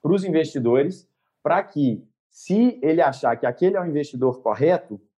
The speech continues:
ele se esforçar bastante pra passar a mensagem correta pra aquele investidor e conseguir endereçar os pontos que são importantes pra aquele investidor. Ou seja, o pitch deve variar pra cada investidor.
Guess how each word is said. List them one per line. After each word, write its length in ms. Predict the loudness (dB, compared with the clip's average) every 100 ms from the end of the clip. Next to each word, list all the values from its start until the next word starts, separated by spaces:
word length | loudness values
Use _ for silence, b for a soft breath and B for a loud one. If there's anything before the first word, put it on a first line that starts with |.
| _
ele 240 | -2 -2
se 160 | -2 -6
esforçar 580 | -8 -6 -6 -4 0 0
bastante 480 | 0 -4 -4 -6 -4
pra 140 | -2
passar 360 | -2 -2 -2 -4
a 40 |
mensagem 580 | -4 -4 -2 0 0 -2
correta 480 | -6 -2 -2 -2 -4
pra 180 | -4
aquele 200 | -2 -4
investidor 640 | -4 -8 -8 -4 -2 -2 _ _
e 420 | 0 4 4 2 -4 _
conseguir 540 | -8 -6 -4 -4 -2 0
endereçar 1040 | 2 0 0 0 0 -2 -2 -2 -4 -12 _ _
os 180 | -8 -8
pontos 640 | -4 -2 -2 -4 -8 -12 _
que 180 | -4 -4
são 280 | -2 -2 0
importantes 500 | -2 -4 -4 -6 -2
pra 140 | -2
aquele 200 | -2 -2
investidor. 600 | -2 -4 -4 -2 -2 -2 _
Ou 120 | -4 -2
seja, 340 | 0 0 -2 _ _ _
o 100 | -8
pitch 380 | -4 -2 -2 -2
deve 280 | 0 0 2
variar 360 | 0 2 0
pra 120 | -2
cada 240 | -4 -4 -4
investidor. 600 | -2 -4 -2 -6 -6 -12